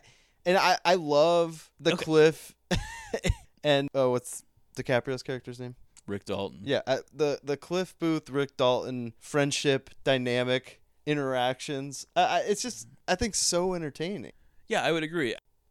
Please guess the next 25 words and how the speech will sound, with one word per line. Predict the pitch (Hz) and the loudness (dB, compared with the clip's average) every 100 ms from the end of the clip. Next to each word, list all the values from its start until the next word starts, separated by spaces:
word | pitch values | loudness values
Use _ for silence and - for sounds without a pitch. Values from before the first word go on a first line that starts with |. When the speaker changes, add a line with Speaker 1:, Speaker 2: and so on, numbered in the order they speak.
| - | -2
Speaker 2:
I, | 175 175 | 0 2
I | 165 | 2
mean, | 170 | 2
I | 160 | 0
didn't | 170 165 | 0 -2
know | 139 | -2
that | 120 | -2
we | 117 | -4
were | 110 | -4
gonna | 104 | -6
necessarily | 101 - 110 98 | -6 -6 -4 -4
start | - 110 95 | -2 -2 -4
with | 90 | -10
the | 95 | -14
controversies | - 123 123 - 95 92 - 92 92 | -6 -4 -4 -6 -8 -8 -8 -10 -10
of | 85 | -12
the | |
film, | 90 98 92 113 | -14 -10 -8 -6
but | 110 101 92 _ _ - | -4 -4 -4 _ _ 0
Speaker 1:
Well, | 185 | 4
I | 180 | 4
just | 190 196 | 4 2
wanted | 185 165 | 0 0
to | 143 | -2
preface | - 147 135 151 117 - | -4 4 4 4 -2 -4